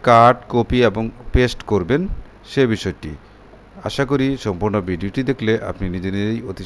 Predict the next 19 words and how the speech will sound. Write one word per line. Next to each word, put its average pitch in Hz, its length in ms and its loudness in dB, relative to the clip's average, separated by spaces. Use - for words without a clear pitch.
সহজেই 110 400 -2
এই 95 120 -6
কাজটি 92 280 -6
করতে 147 280 2
পারবেন। 82 260 -2
তো - 120 0
আর 120 120 6
কথা 123 200 0
নয়, 127 180 0
চলুন 92 220 -2
মূল 123 240 4
ভিডিওতে 107 300 0
দেখি। 78 240 -10
তো 110 140 2
আপনারা 113 280 2
ল্যাপটপের 113 400 0
স্ক্রিনে 104 400 -4
দেখতে 101 240 -4
পাচ্ছেন, 95 260 -2